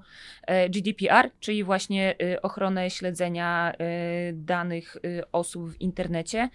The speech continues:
Mm, no i o tym też każdy analityk musi chociaż troszeczkę wiedzieć, więc też po części musimy mieć troszeczkę taką wiedzę prawniczą. Mm, no bo to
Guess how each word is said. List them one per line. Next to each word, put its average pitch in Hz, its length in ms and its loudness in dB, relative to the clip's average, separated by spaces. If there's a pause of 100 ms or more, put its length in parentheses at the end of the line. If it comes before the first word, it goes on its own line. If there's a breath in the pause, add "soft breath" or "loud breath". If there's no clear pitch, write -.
(440 loud breath)
Mm, 190 500 0 (160)
no 214 120 2
i 220 180 0
o 208 140 6
tym 208 240 -2
też 185 300 0
każdy 180 500 -2
analityk 170 600 -4
musi 190 320 0
chociaż 170 280 -2
troszeczkę 185 440 -6
wiedzieć, 220 340 2
więc 190 240 -4
też - 280 -2
po - 200 -6
części 202 420 0
musimy 190 280 0
mieć 190 160 -2
troszeczkę 190 420 -6
taką 196 240 -4
wiedzę 208 180 0
prawniczą. 247 500 0 (580 loud breath)
Mm, 196 560 4
no 214 100 4
bo 214 240 2
to 202 260 0